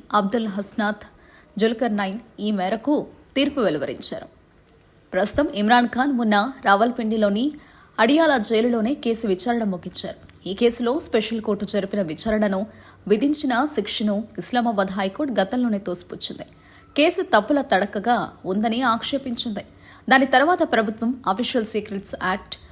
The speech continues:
రెండు వేల ఇరవై మూడును తీసుకువచ్చింది. దాని ఆధారంగానే ప్రస్తుత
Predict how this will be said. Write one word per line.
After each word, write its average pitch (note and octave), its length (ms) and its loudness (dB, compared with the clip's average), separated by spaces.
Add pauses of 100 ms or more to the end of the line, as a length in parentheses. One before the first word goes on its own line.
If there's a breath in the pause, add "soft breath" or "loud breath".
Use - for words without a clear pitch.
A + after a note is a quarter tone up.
(200 loud breath)
రెండు A3 160 2
వేల C#4 120 8
ఇరవై B3 160 4
మూడును B3 340 2
తీసుకువచ్చింది. - 720 -2 (280)
దాని G#3 240 2
ఆధారంగానే A3 680 4
ప్రస్తుత A#3+ 420 0